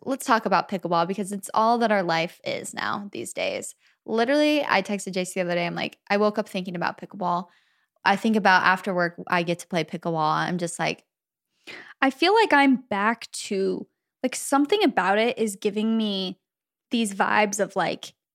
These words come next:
Speaker 2: like, I'm going to practice every day and,
Speaker 1: Yeah.
Speaker 2: like, I'm at a tournament and, like, I feel like an athlete and it's
Speaker 1: Mm-hmm.
Speaker 2: making me really excited.
Speaker 1: Yeah, and, and it's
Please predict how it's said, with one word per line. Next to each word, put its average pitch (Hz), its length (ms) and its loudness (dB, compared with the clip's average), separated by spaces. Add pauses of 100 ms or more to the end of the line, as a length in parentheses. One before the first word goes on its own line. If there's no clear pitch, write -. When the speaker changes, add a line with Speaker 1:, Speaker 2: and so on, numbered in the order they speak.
(600)
Speaker 2:
like, 226 140 0
I'm 226 160 0
going 214 360 2
to 220 100 -6
practice 220 580 0
every 233 240 4
day 226 240 8
and, 220 80 8
Speaker 1:
Yeah. 180 80 6
Speaker 2:
like, 196 340 4
I'm 214 360 0
at 214 160 2
a 214 80 -2
tournament 214 760 2
and, 214 140 -2
like, 214 240 -2
I - 240 0
feel 220 200 0
like 214 180 2
an 202 100 -4
athlete 269 520 0
and 240 120 4
it's 214 140 2
Speaker 1:
Mm-hmm. 214 80 2
Speaker 2:
making 226 360 2
me 208 400 -2 (340)
really 196 540 0
excited. - 580 0
Speaker 1:
Yeah, 208 320 2
and, - 160 -4
and 254 140 2
it's 294 240 -2